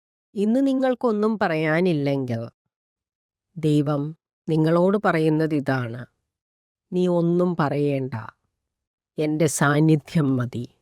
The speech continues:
നിങ്ങൾ കരയുമ്പോഴും നിശബ്ദമായി ഇരിക്കുമ്പോഴും ദൈവം നിങ്ങളെ വിട്ടുപോകുന്നില്ല. ഇന്നൊന്നും ചെയ്യാൻ കഴിയാത്തത് പരാജയമല്ല,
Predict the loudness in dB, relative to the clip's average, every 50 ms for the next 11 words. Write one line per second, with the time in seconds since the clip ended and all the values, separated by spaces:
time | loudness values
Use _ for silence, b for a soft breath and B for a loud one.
0 | _ _ _ _ _ _ _ _ _ _ _ _ _ _ _ _ _ _ -6 -4
1 | -2 0 0 2 0 0 0 0 0 2 2 2 2 2 0 0 0 0 0 0
2 | 0 -2 -2 -4 -6 -8 -12 _ _ _ _ _ _ _ _ _ _ _ _ -4
3 | -4 -4 -2 0 -2 -2 -2 -4 _ -2 0 2 2 4 4 4 2 2 0 -2
4 | -4 -4 -2 -2 0 2 2 2 2 0 -2 -4 -6 -8 -10 _ _ _ _ _
5 | _ _ _ _ _ _ _ _ _ -6 -2 -2 0 0 0 0 0 -2 -2 -6
6 | _ _ _ -4 -2 0 2 2 2 2 2 0 0 -2 -4 -2 -2 -2 0 0
7 | 0 0 0 0 0 0 -2 -4 -4 -6 -8 -8 -10 _ _ _ _ _ _ _
8 | _ _ _ _ _ _ _ _ _ _ _ _ _ _ _ _ _ _ _ _
9 | _ _ _ _ _ _ _ _ _ -6 -4 -2 0 0 0 0 0 0 0 0
10 | 0 0 0 -2 -4 -4 -2 -2 0 0 2 0 0 0 -2 -2 -2 -2 0 0
11 | 0 0 0 -2 -2 -2 -4 -4 -4 -4 -4 -8 -8 -10 -14 -18 _ _ _ _
12 | _ _ _ _ _ _ _ _ _ -4 -2 0 0 2 2 2 2 2 2 2
13 | 2 2 2 0 0 0 0